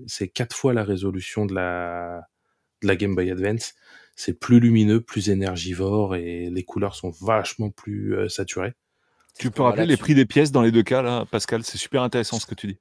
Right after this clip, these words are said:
Speaker 1: C'est les, les prix des pièces chez Funny Playing, euh, c'est, euh, soixante, soixante-dix euros pour les deux. Peu, peu importe la techno choisie, comme j'avais fait un test sur, euh, sur
Speaker 2: D'accord.
Speaker 1: mon site où je compare les deux écrans.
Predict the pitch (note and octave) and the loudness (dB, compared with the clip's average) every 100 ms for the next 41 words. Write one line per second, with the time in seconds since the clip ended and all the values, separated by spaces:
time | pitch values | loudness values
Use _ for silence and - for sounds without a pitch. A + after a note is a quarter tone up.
0 | _ - - - F#2+ F#2+ G2 G2 G2 G#2+ | _ -14 -10 -4 0 2 4 4 2 0
1 | G#2 - A2 G#2+ B2 - - A#2+ A2 A2+ | -2 -2 0 0 0 -2 -2 -2 0 0
2 | A2 G#2+ A2+ G2 A#2 A2+ G2 E2+ - F#2+ | 0 0 0 2 2 2 0 -4 -6 -6
3 | G2 F#2+ F2+ F2 - - - G#2+ G2+ F2+ | -4 -4 -6 -8 -10 -12 -8 -4 -4 -4
4 | - - F#2 F#2+ G2+ G#2 G2 - G2 - | -8 -8 -6 -4 -4 -4 -6 -6 -6 -4
5 | G2 F#2+ F#2+ F#2 F2 F#2 - G2 F#2 F#2 | -4 -4 -4 -2 0 -2 0 0 2 2
6 | F2+ F2 _ _ _ _ _ _ _ _ | -2 -8 _ _ _ _ _ _ _ _
7 | A2+ G#2+ B2 G#2 G#2+ G2 G#2 A2+ - A#2 | 4 6 6 4 2 0 -2 -2 0 0
8 | G#2 A2 G2 A#2 G#2+ G2+ G2+ G2+ G#2+ G#2 | 2 0 0 0 0 -2 -2 0 0 0
9 | A#2 G#2+ A2 G#2+ - F#2 F#2 E2+ _ - | -2 -2 -4 -6 -8 -4 -4 -6 _ -20
10 | - - - G2+ G#2 F#2+ G2 - B2+ A2+ | -20 -20 -8 0 4 4 2 0 -2 -2
11 | - G#2+ F#2+ A#2+ A2 F#2 G2+ G2 F#2 - | 0 -2 0 2 2 2 2 0 -2 -2
12 | B2 | -2